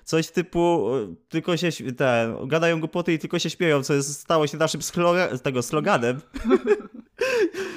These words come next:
K-, kiedy ten, kiedy chcesz napisać hejta, piszesz slogan dla, dla twórców. Więc, y,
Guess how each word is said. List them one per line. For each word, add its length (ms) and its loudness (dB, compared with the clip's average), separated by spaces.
K-, 80 -14
kiedy 260 0
ten, 380 4
kiedy 300 -6
chcesz 320 -8
napisać 400 -4
hejta, 760 0
piszesz 320 -8
slogan 480 -2
dla, 400 2
dla 180 4
twórców. 540 -10
Więc, 320 -2
y, 80 -4